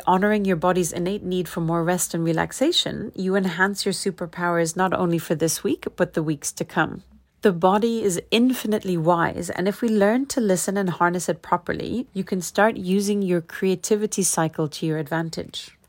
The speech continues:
So get ready to become superhuman and optimize your health and your life. Plan out your phases and prioritize what projects and activities you will focus on when, and watch your superpowers unfold.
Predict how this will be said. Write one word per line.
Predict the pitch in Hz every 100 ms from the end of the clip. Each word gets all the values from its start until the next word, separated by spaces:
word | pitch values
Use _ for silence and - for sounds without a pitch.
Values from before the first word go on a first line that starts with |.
| _ -
So | - 190
get | 214 262
ready | 233 226 226
to | -
become | 180 185 190 180
superhuman | 160 262 254 208 - 156 170 240 -
and | 147 -
optimize | 190 - 214 196 185
your | 175
health | 160 160 202
and | 196
your | 185 170
life. | 156 - - - - _
Plan | - 233
out | 247 -
your | 190
phases | - 185 190 240 359 -
and | 190 170
prioritize | - 175 185 208 - 196 175 165
what | -
projects | - 208 190 196 -
and | 170
activities | 165 - 202 196 - 190 170
you |
will | 160
focus | 160 - 175 175 -
on | 170 175 214 -
when, | 160 165 160 156 160 - -
and | 185 226 262
watch | 190 185 -
your | 220
superpowers | - - 202 208 196 190 185 190 -
unfold. | 175 - 165 170 - -